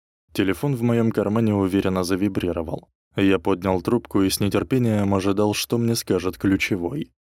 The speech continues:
«У нас получилось, Максимилиан. Договоры купли-продажи аннулированы», — коротко сообщил он. «Спасибо», — спокойно ответил.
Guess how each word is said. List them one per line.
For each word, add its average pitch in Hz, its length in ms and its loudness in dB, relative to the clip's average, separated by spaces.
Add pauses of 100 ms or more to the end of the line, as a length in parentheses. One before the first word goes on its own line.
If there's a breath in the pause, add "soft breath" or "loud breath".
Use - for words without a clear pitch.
(320)
«У 101 160 4
нас 135 220 2
получилось, 147 580 4
Максимилиан. 113 720 2 (220)
Договоры 123 640 4
купли-продажи 139 840 4
аннулированы», — 135 680 2 (280)
коротко 98 400 0
сообщил 98 600 0
он. 78 220 -6 (440)
«Спасибо», — - 600 -2 (260)
спокойно 95 720 -2
ответил. 90 540 -6